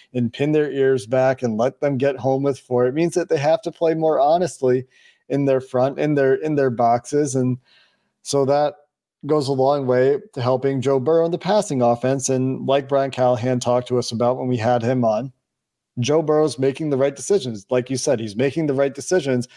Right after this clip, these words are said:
He knows when he needs to take what the defense is giving him. He knows when he needs to extend the play and make something happen outside of structure right now.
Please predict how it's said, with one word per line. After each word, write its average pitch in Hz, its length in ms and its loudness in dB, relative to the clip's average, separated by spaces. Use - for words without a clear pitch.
He 131 120 -2
knows 135 280 2
when 147 100 -2
he 143 100 0
needs 135 240 0
to 131 60 -2
take 127 240 0
what 139 120 -2
the 139 80 -4
defense 139 360 0
is 151 120 -10
giving 135 280 -2
him. 143 140 -2
He 151 80 0
knows 127 300 2
when 143 80 -2
he 139 80 0
needs 135 240 0
to 131 100 -2
extend 131 340 -2
the 143 60 -4
play 131 280 -2
and 131 120 0
make 131 160 0
something 139 320 -4
happen 131 340 0
outside 131 440 0
of 156 80 -10
structure 127 420 -4
right 117 220 0
now. 117 260 -2